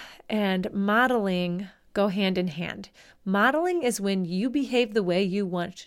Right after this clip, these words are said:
to see the children behave. Because guess what? They have to learn it somewhere, and they just learn and absorb whatever it is you do, which is,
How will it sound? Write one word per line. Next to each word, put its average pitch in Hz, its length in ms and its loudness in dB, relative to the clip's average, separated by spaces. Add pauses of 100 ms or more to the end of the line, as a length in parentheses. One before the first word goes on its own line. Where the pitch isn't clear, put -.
to - 100 -12
see 208 220 -4
the 240 100 -4
children 240 360 -2
behave. 170 420 -4 (340)
Because 208 320 -4
guess 254 260 -4
what? 311 260 -6 (140)
They 190 280 0
have 233 220 -4
to 269 100 -6
learn 269 200 -4
it - 120 -12
somewhere, 254 500 -4
and 190 180 -2
they 180 120 0
just 262 480 0
learn 214 420 -2
and 196 100 -4
absorb 185 560 -4
whatever 247 540 -2
it 247 160 -4
is 190 320 -2
you 196 100 -2
do, 196 340 -4 (800)
which 190 420 -4
is, 180 440 -4